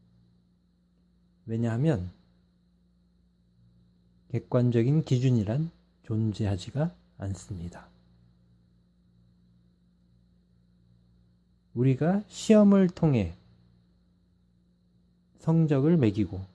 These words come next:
기업체에 들어가든 공무원이 되든 이 사회는 객관적인 평가 기준이 존재합니다.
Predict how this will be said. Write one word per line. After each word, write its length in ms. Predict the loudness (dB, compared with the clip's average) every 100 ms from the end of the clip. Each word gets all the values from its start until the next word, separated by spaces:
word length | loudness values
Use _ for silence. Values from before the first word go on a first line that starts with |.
| _ _ _ _ _ _ _ _ _ _ _ _ _ _ _ -4
기업체에 580 | 0 0 -2 -2 -2
들어가든 720 | -2 -2 -2 -2 -4 -2 -2 -4 _ _ _ _ _ _ _ _ _ _ _ _ _ _ _ _ _ _ _ _
공무원이 580 | -4 0 2 2 2 2
되든 340 | 0 -2 -6 -10 _ _ _ _ _ _ -14
이 220 | -6 -4
사회는 640 | -4 -2 2 2 2 0 -2 -6 _ _ _ _ _ _ _ _ _ _ _ _ _ _ _ _ _ -12
객관적인 800 | -10 -4 -2 0 2 2 0 -2 _ _ _
평가 580 | -6 -4 -4 -6 -4 -4 -6
기준이 480 | -8 -4 -2 -2 -4 _
존재합니다. 720 | -6 -4 -2 -4 -4 -8 -14